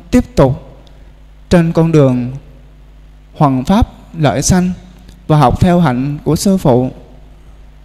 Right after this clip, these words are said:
Hàng ngày chúng ta sống ở trong chùa, chúng ta thấy rất là bình yên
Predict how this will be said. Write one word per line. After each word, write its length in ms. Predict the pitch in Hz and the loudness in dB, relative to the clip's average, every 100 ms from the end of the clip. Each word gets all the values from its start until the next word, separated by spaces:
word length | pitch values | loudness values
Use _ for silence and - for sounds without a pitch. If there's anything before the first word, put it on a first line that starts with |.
| - | -8
Hàng 260 | 151 151 | -4 -2
ngày 240 | 151 143 139 | 0 0 2
chúng 200 | 202 226 | 0 2
ta 420 | 180 170 170 170 | 2 2 0 -2
sống 320 | - 185 240 | -2 0 -2
ở 100 | - 196 | -4 -4
trong 200 | 196 190 | -4 0
chùa, 360 | 160 135 123 123 - - - - - | 2 2 0 -4 -12 -20 -20 -20 -6
chúng 140 | - 196 | -2 2
ta 240 | 170 160 | 2 2
thấy 540 | 175 190 220 247 262 254 | 0 0 2 2 2 2
rất 120 | 262 | 2
là 120 | 180 | 2
bình 280 | 127 143 131 | 2 2 0
yên 340 | 131 185 190 | 2 4 4